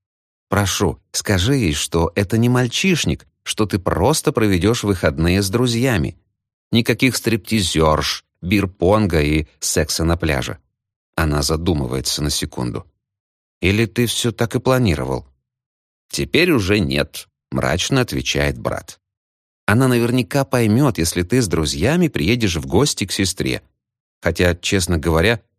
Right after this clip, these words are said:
может, оно и к лучшему. На выходные приедет Лиланд. Серьезно? Улетная новость. Теперь мы должны приехать. Иначе Фрей меня никогда не простит.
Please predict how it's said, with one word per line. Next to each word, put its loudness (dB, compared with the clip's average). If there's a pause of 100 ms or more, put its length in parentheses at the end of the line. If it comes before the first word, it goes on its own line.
(160)
может, 2
оно 4
и 0
к -4
лучшему. -2 (440)
На 2
выходные 2
приедет 0
Лиланд. 0 (760)
Серьезно? 2 (320)
Улетная 2
новость. 0 (240)
Теперь 0
мы 4
должны 2
приехать. 0 (640)
Иначе 2
Фрей 2
меня 2
никогда 0
не 0
простит. -4